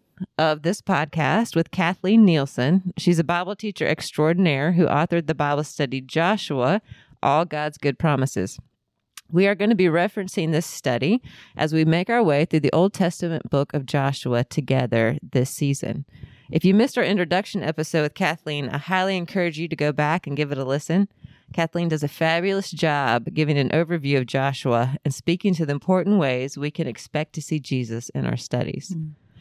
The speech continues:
Speaker 1: So today we're gonna be talking about Joshua chapter one. If you haven't had an opportunity to read it, I suggest you hit the pause button and do it now.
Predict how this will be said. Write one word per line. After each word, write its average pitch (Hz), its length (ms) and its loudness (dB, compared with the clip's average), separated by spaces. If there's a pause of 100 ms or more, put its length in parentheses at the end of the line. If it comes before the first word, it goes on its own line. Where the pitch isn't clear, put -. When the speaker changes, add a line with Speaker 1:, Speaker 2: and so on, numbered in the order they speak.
(220)
Speaker 1:
So - 140 -8
today 220 320 2
we're 277 100 4
gonna 214 100 2
be 185 120 2
talking 185 340 -2
about 147 260 0
Joshua 156 540 -2
chapter 131 500 -2
one. 120 460 -4 (500)
If 143 120 0
you 156 120 6
haven't 185 440 2
had 208 140 2
an 180 60 0
opportunity 170 600 0
to - 180 2
read 143 240 4
it, 180 240 2 (320)
I 160 60 -12
suggest 151 420 -2
you 156 60 4
hit 175 160 4
the - 80 -4
pause 180 320 2
button 247 460 0 (100)
and 156 120 2
do 143 140 4
it 170 100 2
now. 151 340 0